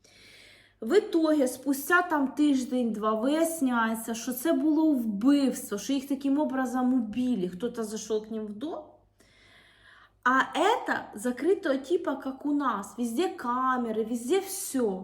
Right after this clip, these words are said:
Представьте. І звинуватили дівочку, м, ну, двадцять п'ять чи скільки було років. Коротше, дівочку, яка, вона там вчителем англійської робила, щось таке. Но вона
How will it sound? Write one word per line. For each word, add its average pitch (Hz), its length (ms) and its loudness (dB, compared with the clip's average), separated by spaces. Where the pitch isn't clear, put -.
Представьте. 208 840 -6
І 359 220 6
звинуватили 311 1040 4
дівочку, 247 1000 2
м, 240 400 -10
ну, 370 160 -4
двадцять 247 640 -8
п'ять 392 400 -12
чи - 100 -18
скільки - 400 -18
було - 220 -14
років. - 460 -20
Коротше, 311 420 -4
дівочку, 226 760 -2
яка, 269 640 -4
вона 220 160 -4
там 208 200 -6
вчителем 202 640 -8
англійської 247 600 -6
робила, 220 300 -6
щось 269 180 -12
таке. 233 260 -8
Но 226 120 -6
вона 370 500 -4